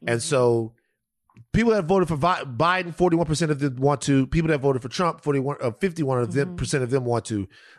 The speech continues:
Speaker 1: The independents, if that were a thing, I mean, just like any other place in America, any other time in American history, they would have a choice about where they lived.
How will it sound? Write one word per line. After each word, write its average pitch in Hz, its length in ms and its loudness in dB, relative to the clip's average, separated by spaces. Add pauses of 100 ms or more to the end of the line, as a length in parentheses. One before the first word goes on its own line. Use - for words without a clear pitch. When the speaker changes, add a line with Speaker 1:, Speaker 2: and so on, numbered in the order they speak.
Speaker 1:
The 156 160 0
independents, 202 760 0 (260)
if 156 220 2
that 151 260 0
were 143 220 4
a 113 60 2
thing, 135 480 -4 (1080)
I - 40 -4
mean, 147 160 -4
just 143 140 0
like 139 160 -2
any 160 200 0
other 131 140 0
place 135 260 0
in 120 80 -2
America, 131 500 0
any 156 260 -2
other 120 160 0
time 135 240 -2
in 117 60 -4
American 113 320 0
history, 117 300 0
they 113 100 2
would 107 100 0
have 110 140 -2
a 90 40 -8
choice 107 280 -2
about 85 240 -8
where 87 120 -8
they 76 120 -12
lived. 80 340 -12